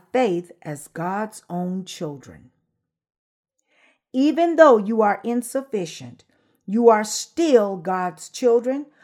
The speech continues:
who have been saved through the gospel of the water and the Spirit.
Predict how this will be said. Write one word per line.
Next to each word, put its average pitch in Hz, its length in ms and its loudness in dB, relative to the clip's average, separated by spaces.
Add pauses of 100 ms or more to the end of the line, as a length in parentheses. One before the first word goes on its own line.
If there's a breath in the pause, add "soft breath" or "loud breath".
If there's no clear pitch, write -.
(180 soft breath)
who 262 220 0
have 214 260 2
been 190 200 -6
saved 262 640 0 (220 soft breath)
through 190 200 -4
the 160 120 -10
gospel 226 580 -4
of 165 140 -2
the 110 80 -14
water 220 640 -6
and 190 340 -6
the 196 100 -12
Spirit. - 720 -12